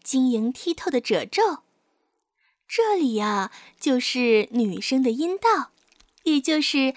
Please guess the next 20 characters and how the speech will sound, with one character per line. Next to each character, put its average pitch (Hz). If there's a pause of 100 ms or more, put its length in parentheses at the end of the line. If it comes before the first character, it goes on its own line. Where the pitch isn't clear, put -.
(200)
大 254
名 233
鼎 262
鼎 208
的 208
逼， 349 (480)
肉 339
穴、 320 (360)
肉 302
洞、 311 (400)
逼 359 (140)
洞。 427 (840)
<laughs> 302 (840)
大 339
家 339
是 359
不 285
是 285 (300)
经 294
常 240